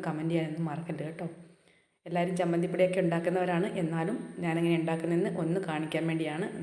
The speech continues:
വീഡിയോ എടുത്തത് കേട്ടോ. ഇപ്പോൾ രാത്രിയാണ് എടുക്കുന്നത്, അപ്പോൾ അതുകൊണ്ട് തന്നെയാണ്, ഏ, നിഴൽ ഒന്ന് അടിക്കുന്നുണ്ട് കേട്ടോ. കൂട്ടുകാരൊക്കെ ഒന്ന് ക്ഷമിക്കുക, എന്തെങ്കിലും പോരായ്മകളൊക്കെ ഉണ്ടെങ്കിൽ. അപ്പോൾ ഇതാ നന്നായിട്ടൊന്ന് വറുത്ത്, ഏ, വരുന്നുണ്ട് കേട്ടോ.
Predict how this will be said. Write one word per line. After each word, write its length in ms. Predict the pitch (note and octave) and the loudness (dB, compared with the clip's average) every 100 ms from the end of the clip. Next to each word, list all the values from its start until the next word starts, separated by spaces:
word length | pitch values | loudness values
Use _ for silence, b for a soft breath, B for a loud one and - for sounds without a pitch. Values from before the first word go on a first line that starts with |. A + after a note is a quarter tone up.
| D#3 | -4
വീഡിയോ 160 | D3+ D#3+ | -2 -4
എടുത്തത് 200 | - E3+ | -2 -2
കേട്ടോ. 160 | F3+ E3+ - | 0 -2 -6
ഇപ്പോൾ 140 | - D#3+ | -6 -4
രാത്രിയാണ് 400 | D#3 E3+ G#3+ F3 D3 | -2 0 2 2 2
എടുക്കുന്നത്, 300 | D#3 E3 E3 | 0 -4 -4
അപ്പോൾ 120 | D#3 | -4
അതുകൊണ്ട് 240 | D3+ E3 F#3+ | 0 0 0
തന്നെയാണ്, 360 | F#3 F#3 E3+ G3 A#3+ E3+ B B - F3+ | 0 0 -2 -2 -4 -8 B B -12 -8
ഏ, 100 | F3+ F3 | -4 0
നിഴൽ 280 | E3+ E3+ G3+ E3+ E3+ | 0 2 0 -2 -4
ഒന്ന് 180 | D#3+ E3 D3+ | -4 -2 -2
അടിക്കുന്നുണ്ട് 400 | D#3 E3 D3+ D3+ | -2 -4 -4 -4
കേട്ടോ. 200 | E3+ E3+ D3 - - - | -6 -6 -8 -10 -20 -18
കൂട്ടുകാരൊക്കെ 400 | E3 E3 D#3+ E3 E3 | -8 -4 -4 -2 -4
ഒന്ന് 120 | E3 | -4
ക്ഷമിക്കുക, 380 | E3 D#3 D#3+ F3 | -4 -6 -4 -2
എന്തെങ്കിലും 280 | D#3+ D#3+ F3 D#3+ | 0 -2 -2 -2
പോരായ്മകളൊക്കെ 580 | D3 D#3 E3 D#3 D#3 D3 | -4 -4 -4 -6 -6 -6
ഉണ്ടെങ്കിൽ. 260 | D3 D3+ G3 - B B B B - | -6 -6 -6 -8 B B B B -8
അപ്പോൾ 140 | - | -2
ഇതാ 140 | G3 G#3 A#3+ | 2 2 0
നന്നായിട്ടൊന്ന് 720 | F3 F3 F3 - F3 F3 F#3+ F3 - - D#3+ | 0 2 0 0 0 0 -2 -6 -8 -8 -4
വറുത്ത്, 400 | E3 F3 E3+ B3 A#3+ - F#3 | -2 -2 0 -2 -2 -8 -10
ഏ, 20 | E3+ D#3+ E3+ E3+ | -8 -8 -6 -4
വരുന്നുണ്ട് 340 | D#3+ D#3+ D#3 E3 | -4 -4 -4 -4
കേട്ടോ. 180 | E3+ | -4